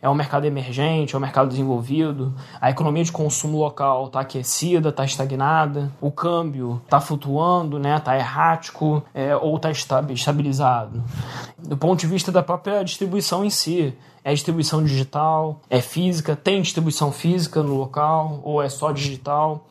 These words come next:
É o produto, peso do produto em si, é um dos principais lançamentos do ano, é um produto de altíssima relevância pra, pra aquela publisher, né, pra, pro planejamento fiscal dela, ou é um, um lançamento intermediário?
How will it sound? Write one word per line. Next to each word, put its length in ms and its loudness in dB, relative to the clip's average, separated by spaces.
É 60 -4
o 60 0
produto, 600 2
peso 300 2
do 100 -4
produto 400 0
em 60 0
si, 460 -2
é 100 4
um 100 6
dos 120 -4
principais 400 2
lançamentos 480 0
do 160 -4
ano, 520 0
é 160 2
um 160 0
produto 460 0
de 80 -6
altíssima 480 0
relevância 560 0
pra, 360 0
pra 160 -6
aquela 200 0
publisher, 600 -2
né, 280 0
pra, 300 2
pro 240 -2
planejamento 500 2
fiscal 460 -2
dela, 480 -2
ou 220 0
é 40 2
um, 420 -2
um 80 2
lançamento 520 0
intermediário? 960 0